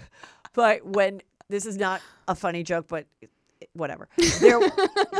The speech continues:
Speaker 1: <laughs>
Speaker 2: my son literally said, you know, in the horrible Idaho murder tragedy,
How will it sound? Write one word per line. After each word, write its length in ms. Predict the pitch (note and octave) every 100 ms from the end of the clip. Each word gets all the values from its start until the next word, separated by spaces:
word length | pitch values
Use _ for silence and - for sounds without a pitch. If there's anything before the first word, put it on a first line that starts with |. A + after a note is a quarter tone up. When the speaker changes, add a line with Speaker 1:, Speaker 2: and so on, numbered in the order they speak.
| -
Speaker 1:
<laughs> 600 | F#4+ - _ _ _ -
Speaker 2:
my 240 | G#3 G#3+
son 340 | - A#3+ G#3+
literally 320 | G3+ F#3+ G#3 A3
said, 480 | - D#3 C#3 D3 _ _ _ _
you 160 | F3 F3+
know, 240 | D#3 D3
in 120 | C#3+ D#3+
the 80 |
horrible 460 | D3+ G#3 G3 F#3+ F3+ _ _
Idaho 420 | E3+ E3 E3 D#3+
murder 340 | D3+ D#3 D3+ C#3+
tragedy, 680 | - D3+ C#3 C3 A#2+ A#2+